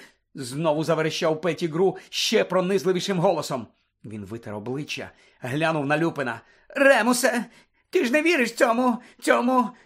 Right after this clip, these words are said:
цьому маразмові?» «Мушу зізнатися, Пітере, що мені нелегко зрозуміти, чому невинна людина дванадцять років живе у пацючій шкурі»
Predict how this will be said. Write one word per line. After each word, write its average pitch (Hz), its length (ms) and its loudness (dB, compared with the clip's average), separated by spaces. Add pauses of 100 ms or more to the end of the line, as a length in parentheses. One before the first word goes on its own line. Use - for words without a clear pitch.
(140)
цьому 277 280 4
маразмові?» 240 800 4 (680)
«Мушу 143 520 -6
зізнатися, 147 800 -6
Пітере, 104 640 -8 (360)
що - 260 -6
мені 135 260 -4
нелегко 135 640 -2
зрозуміти, 113 840 -8 (420)
чому 113 460 -8
невинна 110 560 -8
людина 107 560 -8 (600)
дванадцять 135 1000 -2
років 131 600 -2 (560)
живе 131 460 -4
у 165 180 -10
пацючій 147 720 -8
шкурі» - 760 -14